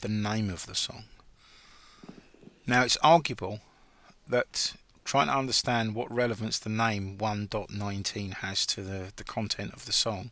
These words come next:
is more of a mystery than the content of the song itself. I would argue that if the song's title was something which was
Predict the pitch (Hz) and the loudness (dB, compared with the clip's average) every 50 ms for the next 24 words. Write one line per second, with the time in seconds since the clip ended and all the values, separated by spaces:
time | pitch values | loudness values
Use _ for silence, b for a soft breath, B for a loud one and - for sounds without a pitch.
0 | - _ - 117 113 107 - - - - - _ - - _ _ _ _ _ _ | -14 _ -2 0 2 4 6 4 4 2 -2 _ -18 -20 _ _ _ _ _ _
1 | _ - - - - - - - - - - - 117 120 123 123 127 131 135 139 | _ -20 -20 -20 -20 -20 -20 -20 -20 -12 -6 -4 -2 0 0 2 4 4 6 6
2 | 139 127 104 92 101 113 - - - - - 104 101 104 101 101 95 - - - | 6 6 4 2 -2 -8 -12 -18 -20 -14 -8 -4 -2 0 0 2 4 2 2 2
3 | 98 98 104 - - _ _ _ _ _ _ _ _ - - - _ - _ _ | 0 -2 -4 -6 -14 _ _ _ _ _ _ _ _ -20 -20 -20 _ -20 _ _
4 | _ _ - 123 113 113 - - - 117 110 - - 120 - 131 110 110 107 - | _ _ -4 -2 0 0 0 0 0 0 0 0 -2 -2 -2 -4 -4 -2 0 0
5 | - 113 113 117 117 - - 143 123 - - - - - - - 139 139 139 127 | 0 0 0 0 0 0 2 0 0 -2 -6 -10 -16 -16 6 10 10 10 12 10
6 | 127 123 120 117 113 - - 110 - 95 117 120 - - - - - - - - | 10 10 10 10 8 6 0 -4 -4 -4 -6 -8 -12 -16 -18 -6 -2 0 0 2
7 | 127 123 - - - 135 - - - 139 131 131 127 123 117 - - - - - | 2 0 0 0 4 6 8 8 8 8 6 4 2 2 2 0 0 -2 -8 -10
8 | 104 - - - 135 127 - - - - 151 113 - - _ _ _ _ _ _ | -4 0 4 4 6 6 4 2 -2 -4 -6 -8 -10 -14 _ _ _ _ _ _
9 | _ _ - 120 107 101 87 - - - - - - - - - - - - - | _ _ -6 -2 -2 -2 -2 -2 0 2 2 4 4 4 2 0 0 2 4 4
10 | - 113 104 101 - - 113 - 104 104 104 - - - 107 98 - | 4 4 2 0 -4 -8 -8 -6 -6 -6 -4 -6 -6 -6 -6 -6 -6